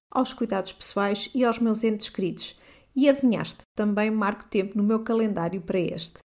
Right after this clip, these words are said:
Quando encontramos uma boa integração da vida profissional e pessoal, consigo manter estas duas dimensões, o meu trabalho, o meu negócio, no caminho certo. És a única pessoa que realmente sabe melhor como fazer essa integração, do modo que faz sentir bem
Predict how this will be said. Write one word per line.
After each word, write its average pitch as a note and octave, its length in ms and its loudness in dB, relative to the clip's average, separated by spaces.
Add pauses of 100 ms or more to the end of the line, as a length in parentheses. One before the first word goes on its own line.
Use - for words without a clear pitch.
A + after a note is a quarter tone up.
(140)
Quando A3 220 2
encontramos G#3+ 580 0
uma E4 160 0
boa D4 140 4
integração C4+ 500 2
da A3 100 0
vida G#3+ 220 0
profissional G3+ 560 -2
e E3+ 60 -4
pessoal, F3 520 -2 (100)
consigo D4+ 480 0
manter B3 300 6
estas A3+ 320 0
duas A3+ 180 0
dimensões, G#3 720 0
o F#3+ 80 -6
meu G3 140 -2
trabalho, F#3+ 520 0
o G#3+ 60 2
meu A3 180 4
negócio, G3 500 0
no G3+ 80 2
caminho G3 320 0
certo. - 460 -6 (240)
És C#4+ 240 4
a D4+ 40 6
única F4 440 4
pessoa A#3+ 400 0
que - 120 -12
realmente A3+ 400 2
sabe G#3+ 320 0
melhor G3+ 260 2
como G#3 200 0
fazer G#3 320 -2
essa G3+ 240 0
integração, G3+ 800 0 (160)
do A3 160 2
modo A#3 400 4
que - 80 -8
faz B3 240 -2
sentir A3+ 340 0
bem G3+ 480 0